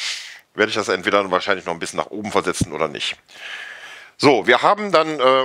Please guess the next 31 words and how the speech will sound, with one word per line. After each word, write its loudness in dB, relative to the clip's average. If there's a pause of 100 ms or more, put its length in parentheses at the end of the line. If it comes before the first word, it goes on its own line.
um -8
das, 0 (100)
wenn 0
das 0
dann 0
richtig -2
remontiert 0
wäre, 2 (260)
<clears throat> -12
ähm, 0 (300)
noch 0
diese 0
sü-, -4
süße 0
Sch-, 0
äh, 4
Schraube 2
hier. 0 (1040)
Bitte 4
beim 4
Anziehen -2 (200)
dieser 4
Schraube 2 (300)
drauf -2
achten, 0
dass 4
ihr 0
nicht -6
zu -4
viel 0
Druck -2